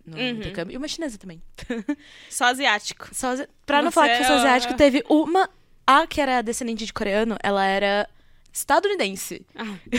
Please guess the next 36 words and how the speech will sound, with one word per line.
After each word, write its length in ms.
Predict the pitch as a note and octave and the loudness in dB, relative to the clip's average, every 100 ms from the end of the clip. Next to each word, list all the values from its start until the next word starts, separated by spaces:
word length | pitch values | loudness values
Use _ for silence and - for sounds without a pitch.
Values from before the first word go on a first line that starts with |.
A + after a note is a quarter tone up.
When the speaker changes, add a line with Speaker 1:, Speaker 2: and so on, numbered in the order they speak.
| F4 F4 | 10 12
Speaker 1:
<laughs> 480 | - A#4+ - G4+ C#4+ | 10 8 6 2 2
Então 220 | C4 B3+ | 2 2
a 40 | |
gente 220 | B3 C4 | 2 0
ignora 400 | - C#4+ D#4 E4+ - | 0 2 4 4 4
um 80 | |
pouco. 480 | - C#4+ D4+ - B3+ G4+ G4+ - G4+ G#4 G4 | -2 0 0 0 -4 0 -2 -2 -6 -6 -6
<laughs> 560 | - - F#4+ D4 F4+ | -8 -4 -4 -4 -4
Speaker 2:
Tá 120 | D4 C4+ | 2 4
ali 240 | E4+ F4 | 4 0
no 120 | G4+ A4 | 0 0
meio 220 | B3 G#3 | 0 2
Speaker 1:
Exato. 440 | C#4 C4 C4+ B3 | 2 2 4 4
Speaker 2:
do 40 | A#3 C4 | 4 2
processo. 360 | A3 G#3 - - | 0 -2 -6 -10
Speaker 1:
Eu 60 | G#3+ | -8
morei 180 | A3+ A3+ | -4 -4
com 100 | A#3+ | -6
uma 160 | A#3 | -6
sueca 760 | A#3 - A3+ A#3 - E4 E4 E4 | -4 -2 2 0 0 4 6 6
e 80 | - | 0
com 160 | - B3+ | -6 -6
uma 320 | A#3+ A#3 A3+ | -4 -4 -2
holandesa 560 | A3+ A3+ A3 F3 D#3+ E3 | -2 -4 -6 -10 -12 -14
também. 280 | F3 F3+ D#2 | -14 -14 -14
Tipo, 200 | - G3 | -12 -4
morei 220 | G3 G3+ | -4 -2
só 180 | - F#3+ | -4 -4
com 100 | F#3+ | -6
intercambista 520 | G3+ G#3+ A3 E3+ - | -8 -8 -8 -8 -12
enquanto 200 | D3 - | -18 -14
eu 40 | A#3 | -6
tava 100 | B3 | -6
Speaker 2:
Uhum. 60 | |
Speaker 1:
fazendo 240 | A#3 G3 G3 | -6 -8 -12
intercâmbio. 380 | F3 - D3 | -16 -20 -20